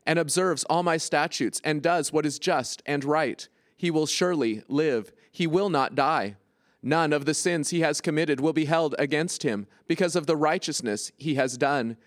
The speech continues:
he will live. Do I actually delight in the death of the wicked?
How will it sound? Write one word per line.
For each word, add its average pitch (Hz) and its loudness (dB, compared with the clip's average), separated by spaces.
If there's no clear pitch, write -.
he - -2
will 127 2
live. 123 0
Do 160 2
I 160 2
actually 160 0
delight 135 0
in 147 -2
the 139 0
death 127 0
of 143 -2
the 131 2
wicked? 170 -2